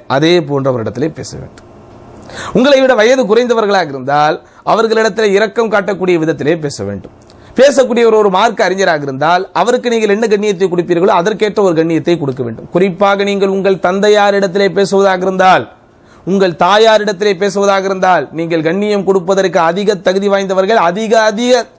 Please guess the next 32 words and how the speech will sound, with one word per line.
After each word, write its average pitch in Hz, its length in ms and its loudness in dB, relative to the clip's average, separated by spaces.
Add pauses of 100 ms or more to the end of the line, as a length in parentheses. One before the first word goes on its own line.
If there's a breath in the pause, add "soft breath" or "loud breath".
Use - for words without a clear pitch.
(460 loud breath)
அஹ், 196 260 4
தகுதியும் 214 440 -2
அருகதையும் 208 460 0
வாய்ந்தவர்கள் 202 420 -2
உங்களுடைய 226 340 0
பெற்றோர்கள். 170 560 -4
ஆனால் 190 220 0
இன்றைக்கு 185 320 -2
பல 165 200 0
பேர் 196 160 0
பெற்றோர்களிடத்திலே 170 720 0
டெலிபோனில் 165 500 -2
பேசுவதே 147 460 0
இல்லை. 117 200 -4 (120)
ஊர்ல 214 440 0
உலகத்துல 190 400 0
இருக்கிற 175 260 0
எல்லா 202 640 2
பயலோடையும் 208 440 0
பேசுறா, 196 360 0 (280 loud breath)
ஆனா 180 220 0
பெத்த 196 520 -2
தாய் 202 300 0
தந்தை 190 240 -2
இடத்திலே 180 300 -2
இன்றைக்கு 160 360 -2
பேசுவதற்கு 180 640 -2
நிறைய 214 480 2
மகன்களுக்கு 175 540 -2
மனமே 151 320 0
வரமாட்டேன் 135 480 -2
என்கிறது. 113 320 -10